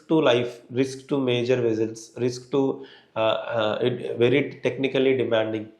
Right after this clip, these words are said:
and, uh, అన్ని ఎక్విప్‌మెంట్ ఉండాలి, నావిగేషన్ ఉండాలి, so that it works well. ఎ-, ఎండోస్కోపీ చేసినా we always tell shunt రిక్వైర్ అవ్వచ్చేమో, షంట్ చేసినా we always tell endoscopy అవసరం పడొచ్చేమో. So ఈ ష-, next is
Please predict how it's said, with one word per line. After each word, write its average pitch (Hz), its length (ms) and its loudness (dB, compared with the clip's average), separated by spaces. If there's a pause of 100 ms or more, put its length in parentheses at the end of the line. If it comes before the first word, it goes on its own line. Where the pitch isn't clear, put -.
(340)
and, 107 220 -2
uh, 107 180 0 (160)
అన్ని 131 300 0
ఎక్విప్‌మెంట్ 120 520 -6
ఉండాలి, 104 360 -2
నావిగేషన్ 110 600 -2
ఉండాలి, 98 280 -10
so - 500 0
that 175 140 2 (400)
it 143 180 0
works 139 580 6
well. 90 160 -6 (560)
ఎ-, - 140 -2
ఎండోస్కోపీ 139 680 0
చేసినా 143 400 0
we 170 80 2
always 151 360 4 (120)
tell 175 120 -4
shunt 143 360 -2
రిక్వైర్ 135 320 4
అవ్వచ్చేమో, 117 600 -2 (320)
షంట్ 156 360 0
చేసినా 156 300 0
we 160 80 2
always 143 340 4 (100)
tell 156 180 4
endoscopy 131 460 0
అవసరం 117 360 0
పడొచ్చేమో. 107 640 -2 (680)
So - 60 0
ఈ - 280 2
ష-, - 460 -8
next - 640 -6
is 160 160 2